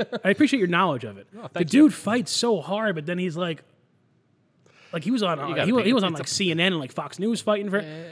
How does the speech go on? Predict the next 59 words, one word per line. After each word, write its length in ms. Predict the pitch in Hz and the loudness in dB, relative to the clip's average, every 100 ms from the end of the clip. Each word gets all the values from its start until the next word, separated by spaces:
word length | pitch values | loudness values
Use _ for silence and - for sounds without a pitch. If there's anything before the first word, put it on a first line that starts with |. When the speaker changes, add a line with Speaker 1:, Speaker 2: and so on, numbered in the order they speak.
| - | -14
Speaker 1:
But 80 | |
then 20 | 226 | -6
Speaker 2:
it 20 | |
Speaker 1:
it's 60 | 233 | -4
Speaker 2:
was 120 | 240 | -2
Speaker 1:
like, 200 | 220 165 | -4 -4
dude, 220 | 269 180 131 | -4 -4 -4
get 160 | 247 | -6
your, 220 | 277 202 131 - | -2 -4 -4 -18
get 120 | - | -14
your 100 | 226 | -12
house 320 | 127 151 254 | -10 -10 -10
in 80 | 113 | -10
order 200 | 110 107 | -12 -12
with 140 | 107 - | -12 -12
this, 260 | 101 - | -12 -12
with 120 | - 113 | -12 -12
this 120 | 107 | -6
Speaker 2:
Yeah, 100 | 190 | -2
Speaker 1:
shit, 80 | 143 | 0
Speaker 2:
it's 80 | 135 | 0
a 20 | |
Speaker 1:
you 60 | 117 | -4
Speaker 2:
political 300 | 92 160 226 | -6 -6 -8
Speaker 1:
know? 40 | |
Speaker 2:
thing. 200 | 175 - - - | -10 -14 -18 -16
You 100 | 113 | -10
gotta, 320 | 95 85 - - | -8 -8 -12 -12
you 120 | 98 | -10
know, 80 | 165 | -6
Speaker 1:
Um, 400 | 156 143 139 139 _ | -4 -2 -4 -6 _
Speaker 2:
it's 80 | - | -4
a 60 | |
political 420 | 151 110 82 - - | -2 -2 -6 -8 -14
thing. 160 | 85 - | -16 -4
Speaker 1:
but 160 | 180 151 | -4 -4
he, 460 | 131 190 185 160 | -4 -2 -2 -4
but 160 | 165 175 | -8 -6
the, 180 | 185 165 | -6 -4
the, 140 | 160 | -6
the 100 | 165 | -6
cigars 380 | - 160 185 285 | -6 -4 -2 -2
that 80 | 262 | 0
were 100 | 180 | 0
rated 240 | 175 254 | 0 0
were 120 | 170 139 | 0 -2
all, 160 | 202 | -2
like, 240 | 262 185 - | -2 -4 -8
a 40 | - | -18
couple 460 | - - 202 277 | -14 -12 -6 -2
years 260 | 226 226 151 | 0 0 0
old. 220 | 190 185 | 0 0
Like, 140 | 135 | -2
the 60 | 135 | -6
best 340 | 120 175 196 135 | -8 -8 -6 -4
D 160 | 165 | -4
R 200 | 135 160 | -2 -2
one 260 | 170 175 170 | -2 -2 -2
was 360 | 151 143 131 | -2 -4 -6